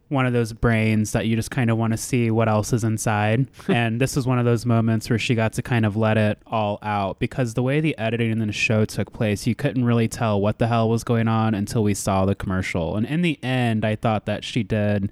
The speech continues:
Speaker 1: a better job kind of owning a single theme and a concept in the advert. So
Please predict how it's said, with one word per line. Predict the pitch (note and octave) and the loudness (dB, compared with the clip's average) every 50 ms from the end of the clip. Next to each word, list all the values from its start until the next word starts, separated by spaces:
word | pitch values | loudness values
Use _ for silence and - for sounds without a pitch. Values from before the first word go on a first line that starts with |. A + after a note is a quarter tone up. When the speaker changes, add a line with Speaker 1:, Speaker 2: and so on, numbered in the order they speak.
| - - - | -6 -6 -4
Speaker 1:
a | C#3+ | -4
better | B2 C3 C3 B2 A#2+ A#2+ | -2 0 0 0 0 0
job | A2+ - A#2+ A2 A2 G#2+ G#2+ G#2+ - - | 0 -2 -2 -2 -2 -2 -2 -4 -6 -6
kind | - C#3 A#2 A2 A2 | -4 -2 -2 0 0
of | G#2 G#2 G#2 G#2 - - - _ _ _ _ _ - - - | 0 0 -2 -2 -6 -10 -16 _ _ _ _ _ -20 -10 -6
owning | D3+ C#3 C3 C3 C3 B2+ A#2+ A#2+ | -4 -2 -2 0 -2 -2 -4 -4
a | - A#2 A#2 | -4 -6 -6
single | - - - C3 B2 A#2 A#2 A2+ | -6 -4 -4 -4 -2 -2 -2 -2
theme | G#2+ - - B2+ A#2 A2+ A2+ A2+ A2+ | -4 -4 -2 0 0 2 2 0 0
and | A2 G#2+ | 0 -2
a | G#2 | -2
concept | - - B2 A2 G#2+ G#2+ G#2 - - A#2+ A2+ A2+ - - - | -4 -4 -2 -2 0 -2 -2 -2 -2 -2 -2 -2 -4 -6 -6
in | - A#2+ B2 C3 | -4 -2 0 0
the | C3 C3+ | 0 0
advert. | C3 C3 C3+ C#3 C#3 C#3 D3+ D3+ D3+ D3+ B2 - - | 0 0 -2 -2 -2 0 0 2 2 0 -2 -6 -10
So | - - A2+ G#2 G2+ G2 G2+ G2 G2 | -12 -8 -8 -6 -6 -6 -8 -8 -10